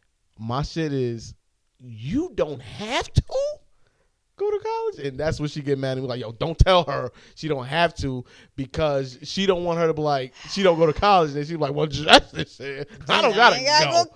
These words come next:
Speaker 2: college. I'm out
Speaker 1: Daddy
Speaker 2: here,
Speaker 1: said, "I ain't
Speaker 2: ma."
Speaker 1: gotta go. Right. But my whole thing was like, "Yo,"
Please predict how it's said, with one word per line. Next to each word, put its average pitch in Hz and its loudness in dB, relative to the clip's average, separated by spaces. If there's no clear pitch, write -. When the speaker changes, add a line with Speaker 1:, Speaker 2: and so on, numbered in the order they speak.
Speaker 2:
college. 254 6
I'm 330 -8
out 349 4
Speaker 1:
Daddy - 6
Speaker 2:
here, 262 10
Speaker 1:
said, 226 8
"I 247 0
ain't 302 -2
Speaker 2:
ma." 285 0
Speaker 1:
gotta 247 4
go. 147 -8
Right. 135 -4
But 135 -4
my 147 -4
whole 151 -2
thing 156 -4
was 131 -10
like, 113 -8
"Yo," 113 -8